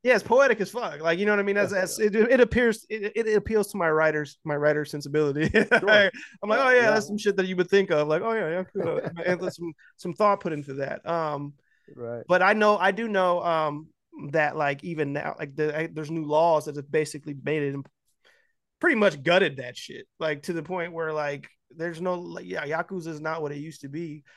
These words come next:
Speaker 1: We used to have literal, like, what was it,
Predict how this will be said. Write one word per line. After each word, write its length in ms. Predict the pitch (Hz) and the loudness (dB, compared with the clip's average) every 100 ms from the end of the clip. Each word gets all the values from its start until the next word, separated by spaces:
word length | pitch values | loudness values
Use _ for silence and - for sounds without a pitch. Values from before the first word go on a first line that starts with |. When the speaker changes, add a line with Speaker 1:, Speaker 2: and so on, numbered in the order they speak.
| _ - | _ -8
Speaker 1:
We 140 | 156 | -4
used 160 | 175 - | -4 0
to 80 | |
have 220 | 170 165 160 | 2 2 2
literal, 500 | 180 185 175 170 165 | 0 2 0 -2 0
like, 320 | 160 156 151 _ _ _ _ _ _ - | 0 0 -2 _ _ _ _ _ _ -20
what 300 | - 160 151 | -16 -6 -6
was 100 | 135 | -6
it, 80 | 127 | -14